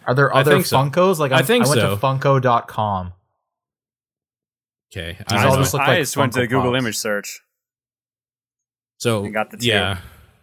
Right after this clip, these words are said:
Speaker 1: This Hey Arnold Funko Pop looks bad.
Speaker 3: Mm.
Speaker 2: Yeah,
Speaker 1: This
Speaker 2: probably.
Speaker 1: Scrooge McDuck one looks all right.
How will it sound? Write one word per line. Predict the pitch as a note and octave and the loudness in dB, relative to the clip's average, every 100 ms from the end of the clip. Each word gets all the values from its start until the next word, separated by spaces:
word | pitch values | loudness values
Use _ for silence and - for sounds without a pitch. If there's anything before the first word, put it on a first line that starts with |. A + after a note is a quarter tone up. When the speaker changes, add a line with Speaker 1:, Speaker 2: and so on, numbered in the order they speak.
| _ _ _ _ _ _ _ _ _ _ _ _ _ _ _ _ | _ _ _ _ _ _ _ _ _ _ _ _ _ _ _ _
Speaker 1:
This | A2+ - | -16 -8
Hey | C3+ C3 | -2 0
Arnold | B2+ B2 G#2 | 2 0 -2
Funko | - G#2 G#2+ G2 | -4 -6 -6 -4
Pop | G2 F#2+ | -4 -4
looks | G2+ - | -8 -10
bad. | F#2 F2+ F#2+ G2 _ _ _ | -6 -4 -6 -10 _ _ _
Speaker 3:
Mm. | D#3+ A3+ _ - - - - _ _ _ _ _ _ _ _ | -8 -8 _ -20 -20 -20 -20 _ _ _ _ _ _ _ _
Speaker 2:
Yeah, | A#2+ G#2+ A#2+ | -8 -6 -2
Speaker 1:
This | B2+ C#3 | -2 0
Speaker 2:
probably. | A#2 | -2
Speaker 1:
Scrooge | C#3+ F#3+ A3+ | 2 2 2
McDuck | F#3 E3 B2 C#3+ D3+ F#3+ | 0 0 0 0 0 0
one | G#3 G#3+ | 0 0
looks | F#3+ D3+ C3+ - - | -2 -4 -4 -8 -4
all | A#2 A#2+ | 2 2
right. | G#2+ G2+ A2 B2+ | 2 0 0 -4